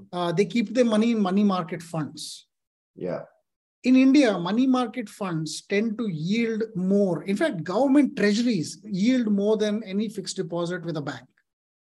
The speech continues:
Speaker 2: Mm.
Speaker 1: Uh, in fact, more than what mutual funds get from, uh, the money markets also sometimes. But
Speaker 2: Mm-hmm.
Speaker 1: still, people invest in fixed deposits, which are tax hampered because you pay tax as soon as you receive any income,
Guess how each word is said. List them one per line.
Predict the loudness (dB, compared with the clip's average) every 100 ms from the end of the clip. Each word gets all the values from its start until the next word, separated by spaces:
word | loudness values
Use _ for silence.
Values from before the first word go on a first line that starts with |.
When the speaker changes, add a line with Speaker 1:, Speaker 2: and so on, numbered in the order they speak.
| -14
Speaker 2:
Mm. | -10 -8 -10 -14 -8
Speaker 1:
Uh, | -4 -2 0 -2 -6
in | -4
fact, | -2 0 2
more | 2 2
than | 0 0
what | 0 0 0
mutual | -4 -2 -4
funds | -2 -2 -2
get | -4 -6 -6
from, | -6 -4 -4 -8 -10
uh, | -6 -4 -2 -2
the | -2
money | -2 2 2
markets | 2 -2 -6 -6
also | -6 -8 -14
sometimes. | -16 -16 -16 -20 -20 _ _ _ _ -6
But | 2 2
Speaker 2:
Mm-hmm. | 2 -12 _
Speaker 1:
still, | -10 0 4 4 6 4 2 -12 -8
people | -8 -2 -2 0
invest | 0 0 0 -2
in | -4
fixed | -4 -6
deposits, | -8 -8 -14 -14 -16 -18 _ _ _ -2
which | -2 -2 -6
are | -2 0 -2 -4 -4
tax | -4 -4 -4
hampered | -2 -2 -2 -6
because | -6 -6 -4
you | -4
pay | -2 -2
tax | -4 -6 -8
as | -10
soon | -6 -4
as | -4
you | -4
receive | -6 -6 -2
any | 0 0
income, | -2 -4 -10